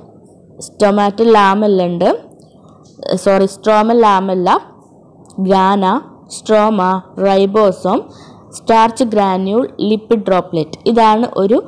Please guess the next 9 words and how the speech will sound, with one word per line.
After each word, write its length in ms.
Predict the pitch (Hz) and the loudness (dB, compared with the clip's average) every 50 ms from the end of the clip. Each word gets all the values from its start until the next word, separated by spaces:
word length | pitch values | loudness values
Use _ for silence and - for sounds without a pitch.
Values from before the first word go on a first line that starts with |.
| - - - | -8 -20 -20
ഉം, 580 | - - - - 180 185 185 180 185 180 - - - - - - | -20 -16 -8 -4 -2 -2 -2 -2 -4 -8 -10 -12 -20 -20 -14 -10
എന്താണ്, 520 | - 175 180 185 175 175 175 175 175 156 - - - - | -8 -4 -2 0 0 0 2 0 0 0 -2 -6 -10 -14
chlorophyll-ിൻ്റെ 800 | - - 220 208 208 202 196 196 196 - 196 190 185 196 208 | -4 0 2 2 4 4 2 0 0 -2 -4 -4 -2 0 0
ഒരു 180 | 220 208 202 220 214 - | 0 0 0 -2 -4 -2
ഛേദെടുത്താൽ 680 | 220 196 190 185 190 214 202 190 190 - 190 190 202 196 | -2 0 0 0 -2 -2 -4 -4 -4 -2 -2 -2 0 -2
നമുക്ക് 300 | 185 180 180 180 214 208 - | -4 -6 -6 -10 -6 -2 -2
കാണാൻ 380 | 202 190 180 180 185 196 214 208 - | 0 0 0 -2 -2 -4 -4 -2 -2
കഴിയുക, 460 | 208 190 170 165 165 156 151 147 - - - - _ _ _ - | 0 0 0 -2 -4 -6 -6 -8 -12 -16 -20 -20 _ _ _ -2
അല്ലേ? 160 | 226 196 | -2 -2